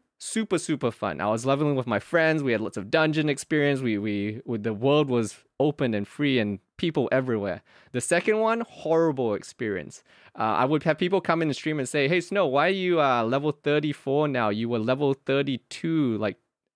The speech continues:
two weeks ago." I'm, I said, "Well, I'm questing, man. There's no groups. It's really not fun for me to solo quest slowly like this." And then, then I, I had, like, half of my time was ended up being boosted by a subscriber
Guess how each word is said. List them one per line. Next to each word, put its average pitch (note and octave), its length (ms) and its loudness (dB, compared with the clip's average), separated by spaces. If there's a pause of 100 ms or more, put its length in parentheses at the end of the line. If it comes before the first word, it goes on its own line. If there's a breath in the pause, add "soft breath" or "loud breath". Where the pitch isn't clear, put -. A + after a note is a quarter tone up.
two D#3+ 120 -2
weeks C#3 260 -2
ago." G#2+ 320 0
I'm, G#2 260 -4
I A#2 80 0
said, C#3 200 0
"Well, C3+ 140 4
I'm C#3 100 0
questing, C#3+ 460 0
man. A#2+ 280 -2 (200 loud breath)
There's B2+ 160 -2
no C#3+ 200 4
groups. D#3 540 2 (240 loud breath)
It's A#2+ 180 -2
really F3+ 340 4
not F#3+ 260 2
fun E3 260 2
for C#3+ 140 -2
me C#3+ 140 -2
to B2 260 2
solo D#3 500 0
quest C#3+ 520 -2
slowly C#3 480 0
like A2 180 -2
this." G#2+ 260 -6 (260 loud breath)
And D3+ 120 0
then, D#3+ 80 4
then E3+ 340 2 (520)
I, C3 200 2
I C#3 120 2
had, D#3 260 0
like, C3 160 0
half D3 300 2
of D3 120 0
my C3 140 0
time C#3 400 -2
was A#2 220 -2
ended C3 240 0
up A#2 180 0
being A#2+ 300 -2
boosted A#2+ 420 -4
by A2+ 160 -2
a G#2 40 -4
subscriber A#2+ 680 -4